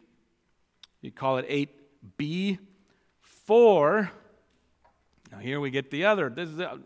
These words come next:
here's the actual hard part. <laughs> "For the one who loves another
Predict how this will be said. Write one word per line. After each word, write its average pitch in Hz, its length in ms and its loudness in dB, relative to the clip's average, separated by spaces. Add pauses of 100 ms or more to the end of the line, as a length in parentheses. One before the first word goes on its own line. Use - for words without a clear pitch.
(540)
here's 170 400 0
the 175 80 -4
actual 170 380 -2
hard 220 260 0
part. 101 300 -8 (160)
<laughs> 131 80 -12 (3750)
"For 214 720 4 (640)
the 165 160 -8
one 165 240 4
who 165 160 0
loves 190 680 4 (120)
another 185 580 0